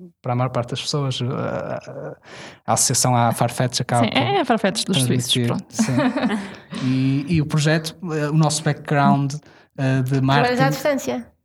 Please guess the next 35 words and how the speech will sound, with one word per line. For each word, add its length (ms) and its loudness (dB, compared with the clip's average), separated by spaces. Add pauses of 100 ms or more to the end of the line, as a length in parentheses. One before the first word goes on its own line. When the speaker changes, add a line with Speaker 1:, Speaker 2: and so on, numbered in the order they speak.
(220)
Speaker 2:
Sim. 260 0 (200)
Speaker 3:
Que 80 -4
Speaker 1:
Sim. 60 6
Speaker 3:
giro. 240 0 (320)
Speaker 2:
Eh, 180 0
ou 100 2
seja, 220 2
nós 180 2
temos 220 2
um 40 2
escritório 340 0
em 80 4
Guimarães, 520 2
mas 480 0
desde 600 0
março 440 0
que 100 -2
não 100 4
estamos 300 2
lá 220 2
e 100 2
antes 220 4
disso 220 2
eu 40 2
já 140 2
trabalhava 760 0 (540)
há 80 -4
algum 260 2
tempo 520 0
a 60 -4
partir 260 -2
de 40 -8
casa, 300 -2
ou 80 -2
seja, 420 -2